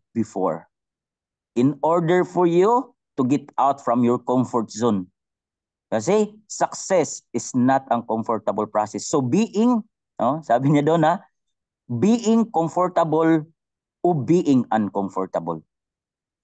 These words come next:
Yon, in order for you to achieve your dreams. Yun lang, madagdag ko sa inyo. Once again, no, this is Coach Red.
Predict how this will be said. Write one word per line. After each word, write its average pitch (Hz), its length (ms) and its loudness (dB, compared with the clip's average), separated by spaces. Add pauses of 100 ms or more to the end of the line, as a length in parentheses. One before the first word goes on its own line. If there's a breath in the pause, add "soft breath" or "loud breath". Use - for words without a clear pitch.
(180)
Yon, 107 680 0 (360)
in 107 120 -2
order 117 220 0
for 110 140 -4
you 104 200 0 (260)
to 202 260 0
achieve - 500 -6
your 85 140 -8
dreams. 78 480 -10
Yun 185 240 2
lang, 180 240 2
madagdag 139 380 0
ko 131 100 -2
sa 147 80 -4
inyo. 139 160 2
Once 143 280 0
again, 156 240 0
no, 151 180 0
this 127 140 -8
is 143 120 -4
Coach 139 260 -4
Red. 131 300 0